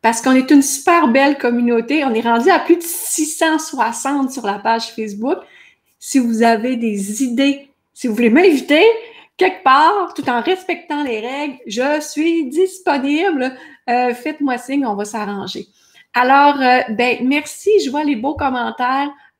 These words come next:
euh, qui, qui s'ajoutent. Merci d'avoir été là. Euh, ben, ben, ben, la France est toujours là. C'est toujours le fun de savoir que on est écouté, euh, sachez qu'on est écouté à l'extérieur du Québec, euh, et du Canada.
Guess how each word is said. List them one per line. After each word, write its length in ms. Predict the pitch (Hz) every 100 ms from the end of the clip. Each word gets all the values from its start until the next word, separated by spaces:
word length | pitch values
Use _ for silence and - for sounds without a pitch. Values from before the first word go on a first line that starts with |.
| -
euh, 440 | 233 233 226 226
qui, 480 | 220 220 - 247 233
qui 180 | - 233
s'ajoutent. 600 | - 233 214 220 254 262
Merci 340 | 254 233 233 240
d'avoir 320 | 226 233 233
été 280 | 226 226 220
là. 340 | 226 240 285 - - _ _ _
Euh, 520 | 220 226 226 226 220 214
ben, 220 | 220 220 220
ben, 180 | 214
ben, 180 | 208 196
la 120 | 214
France 340 | - 339 440 440
est 140 | 370
toujours 300 | 381 294 277
là. 140 | 269 427
C'est 160 | 392 339
toujours 300 | 339 277 277
le 100 | 285
fun 360 | 262 262 254 247 233 233 _ _ -
de 120 | 247
savoir 600 | 240 226 226 247 - -
que 280 | 247 233 226 - _ _ -
on 180 | 226 240
est 160 | 240
écouté, 600 | 262 - _ 277 285 285 226
euh, 540 | 226 220 214 214 208
sachez 260 | 208 226 269
qu'on 140 | 247
est 120 | 233
écouté 300 | 262 - 381
à 80 | 349
l'extérieur 720 | 285 294 - 254 247 269 277
du 160 | 247 247
Québec, 480 | 233 214 254 - -
euh, 240 | 226 220 -
et 100 | 285
du 140 | 285 -
Canada. 580 | 240 226 214 220 254